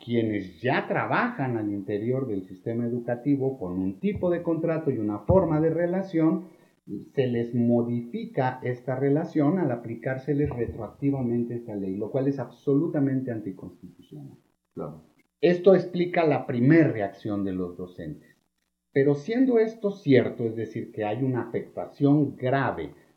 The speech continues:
Speaker 1: de los derechos laborales de los docentes, es decir, prácticamente desaparece la plaza magisterial, para que se entienda con toda claridad. Es decir, en el papel no desaparece,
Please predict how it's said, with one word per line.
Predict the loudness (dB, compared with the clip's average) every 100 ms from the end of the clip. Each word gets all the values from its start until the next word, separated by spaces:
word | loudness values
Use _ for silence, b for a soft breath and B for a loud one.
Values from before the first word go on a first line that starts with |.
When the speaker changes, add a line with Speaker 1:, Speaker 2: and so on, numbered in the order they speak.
| -10
Speaker 1:
de | -4 -2
los | -2 -4 -2
derechos | 0 0 -2 -2 -2 -2 -4 -12
laborales | -4 -2 0 0 4 4 4 0 -4
de | -4
los | -4 -6 -6
docentes, | -8 -4 -2 0 0 -2
es | -6
decir, | -6 -8 -6
prácticamente | -8 -6 -6 -4 -2 -2
desaparece | -2 -2 -4 -2 0 0 -2 -6
la | -6
plaza | -6 -8 -8
magisterial, | -8 -10 -12 -8 -6 -6 -8 -18
para | -18 -18
que | -18
se | -16 -16
entienda | -10 -6 -6 -6
con | -12 -14 -8
toda | -8 -8 -10
claridad. | -12 -8 -8 -8 -10 B B B B B _
Es | -8 -2
decir, | -4 2 2 2 -8 _ _
en | 0 2
el | 0 0
papel | -2 4 6 6
no | 4 2
desaparece, | 0 0 -2 0 2 2 0 -6 -8